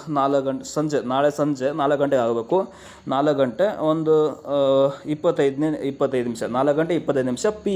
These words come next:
ಎಮ್ಮು ಅಂದ್ರೆ ಸಂಜೆ, ಎ ಎಮ್ ಅಂದ್ರೆ ಬೆಳಗ್ಗೆ, ಪಿ ಎಮ್ ಅಂದ್ರೆ ಸಂಜೆ. So ನಾಲ್ಕು ಗಂಟೆ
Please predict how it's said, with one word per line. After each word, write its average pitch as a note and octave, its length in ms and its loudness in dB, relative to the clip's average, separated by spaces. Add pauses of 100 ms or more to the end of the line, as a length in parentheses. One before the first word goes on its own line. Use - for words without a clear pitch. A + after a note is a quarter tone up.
ಎಮ್ಮು A#2+ 160 0 (140)
ಅಂದ್ರೆ D#3+ 160 0
ಸಂಜೆ, A#2+ 360 -2 (420)
ಎ D3 100 4 (120)
ಎಮ್ D3+ 120 2
ಅಂದ್ರೆ C#3+ 220 0
ಬೆಳಗ್ಗೆ, B2 240 2 (120)
ಪಿ E3 160 2
ಎಮ್ A#2 140 0
ಅಂದ್ರೆ D#3 140 0
ಸಂಜೆ. C3 340 0 (460)
So D3+ 140 2
ನಾಲ್ಕು D3 320 2
ಗಂಟೆ C#3+ 220 0